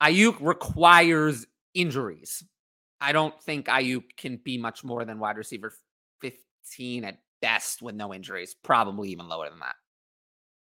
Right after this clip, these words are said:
A-, and Lance as the starter is not what I want. I want it to be Purdy. If it's Lance, uh, take five spots off the value of Deebo and Ayuk. Uh,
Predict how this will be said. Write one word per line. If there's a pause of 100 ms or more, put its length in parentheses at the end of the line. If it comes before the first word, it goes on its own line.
(360)
A-,
and
Lance
as
the
starter
is
not
what
I
want. (200)
I
want
it
to
be
Purdy.
If
it's
Lance, (480)
uh,
take
five
spots
off
the (180)
value
of
Deebo
and (100)
Ayuk. (1700)
Uh,